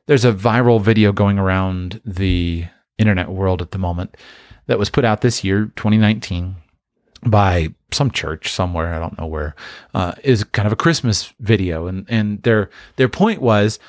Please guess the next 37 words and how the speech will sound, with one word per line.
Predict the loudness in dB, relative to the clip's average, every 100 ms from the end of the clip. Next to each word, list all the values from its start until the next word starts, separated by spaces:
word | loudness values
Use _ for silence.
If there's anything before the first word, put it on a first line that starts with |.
| -8
"Appreciate | -8 -2 2 4 2 2 0 0 0
what | 0
you | 0
have | 0 0 -2
today." | -2 0 0 -6 -14 _ _ -12 -2
And |
it | 0 2
shows | 4 4 4 2
this | 0 0 -4 -8 -16 -4 -4 -4
<laughs> | -14 -20 -20 _
father | -2 0 2 0 2
waking | 2 2 -2
up | 0 0 0
and, | -4 -4 -12 -20 -4
and | 0 0 -2 -8 _ _ _ 0
going | 2 2
into | 2 4
his | 2 2
bathroom | -2 -2 -2 -2 0
and | -2
turning | 0 0 0 -2
on | -2
the | -4
sink | -2 -2 -2
and | -4
just | -2
being | 0 0 -2 -8 _ _ _ 2
overjoyed | 4 4 4 4 4 2
at |
the | 0
fact | -2 -2 -4
that | -8
you | -8
could | -2
go | 2 2
and, | 2 -4 -18 -20 _ -20
uh, | -18